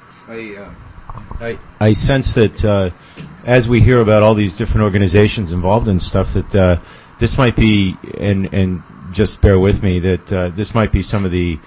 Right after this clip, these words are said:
uh, copying and sort of, uh, similar kind of roads that everybody goes through in, in each one of these departments. Uh, is there any attempt to streamline this? I, I know the governor has talked about, like, how some departments just mimic other departments to do the same job.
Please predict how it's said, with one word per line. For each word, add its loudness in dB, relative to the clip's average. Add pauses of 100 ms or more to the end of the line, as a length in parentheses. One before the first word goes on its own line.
(360)
uh, -4 (880)
copying 2
and -8
sort -2
of, -2
uh, 0
similar 2
kind -2
of -6
roads 4
that 0
everybody 0
goes 0
through 0
in, -4
in 0
each 0
one 2
of 0
these -4
departments. 0
Uh, 0
is -4
there 4
any 0
attempt -4
to -8
streamline -2
this? -6
I, -6
I -6
know -2
the 0
governor 0
has -8
talked -2
about, -4
like, -4
how -2
some -6
departments -4
just -10
mimic -4
other 0
departments -6
to -20
do -6
the -4
same -6
job. -10